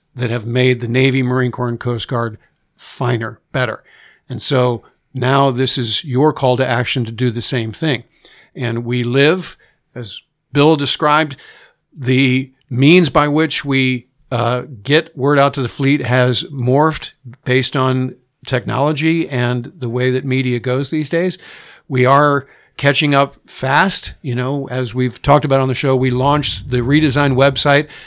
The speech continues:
last spring. And that has just been a logjam that was freed up. And now Bill's team does content, uh, Battle Rhythm now in a way that's more immediate. And, you know, it's not just a repeat of the magazine, print magazine each month.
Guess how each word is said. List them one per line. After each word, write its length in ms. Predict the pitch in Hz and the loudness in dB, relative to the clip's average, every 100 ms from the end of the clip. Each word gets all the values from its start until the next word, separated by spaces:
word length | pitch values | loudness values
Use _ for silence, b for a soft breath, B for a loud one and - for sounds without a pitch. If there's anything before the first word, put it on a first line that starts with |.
| B 131 | B -4
last 260 | 120 110 | -2 0
spring. 480 | - 151 147 190 202 B B B - | 0 2 2 0 -4 B B B -6
And 140 | 123 | -2
that 160 | 131 131 | 0 0
has 180 | 127 | -2
just 320 | - 143 127 - | -2 -4 -4 -2
been 260 | 131 127 | 0 0
a 240 | 131 123 120 | -2 -4 -4
logjam 680 | 120 127 160 156 147 143 | 0 4 4 4 2 2
that 120 | 135 - | 0 -4
was 160 | 120 | -4
freed 360 | - - 139 135 | -4 -2 0 4
up. 260 | 131 120 - | 2 0 -4
And 120 | 120 | -4
now 280 | 123 135 131 120 - | 0 0 0 -4 -4
Bill's 320 | 147 156 143 | -2 0 -2
team 380 | - 151 143 139 B B B B B _ | 0 2 2 -2 B B B B B _
does 420 | - 131 123 - - - | -2 0 0 0 -2 -4
content, 600 | 139 151 151 147 135 - - - | -2 0 2 0 -2 -10 -14 -6
uh, 220 | 139 123 120 | -2 0 2
Battle 300 | 131 156 143 | 4 4 4
Rhythm 220 | 139 135 | 2 0
now 200 | 135 131 | 0 0
in 80 | 131 | 0
a 60 | |
way 200 | 131 131 | 0 0
that's 280 | 131 127 - | 0 -2 -4
more 240 | 123 131 127 | -2 0 0
immediate. 460 | 131 156 156 151 | 0 2 2 2
And, 340 | - - 135 117 | -4 -8 -6 -4
you 60 | |
know, 100 | 123 | -4
it's 140 | 123 - | -4 -2
not 220 | 135 147 | 0 0
just 240 | 151 135 | -2 -2
a 60 | 139 | -2
repeat 360 | 127 139 139 127 | -2 -2 -2 -2
of 60 | |
the 60 | 123 | 0
magazine, 600 | 127 139 135 135 131 127 B _ | 0 0 0 0 0 -2 B _
print 240 | - 151 160 | -2 0 0
magazine 380 | 139 139 127 | 0 0 0
each 200 | 127 120 | -2 -2
month. 240 | 127 131 | -2 -4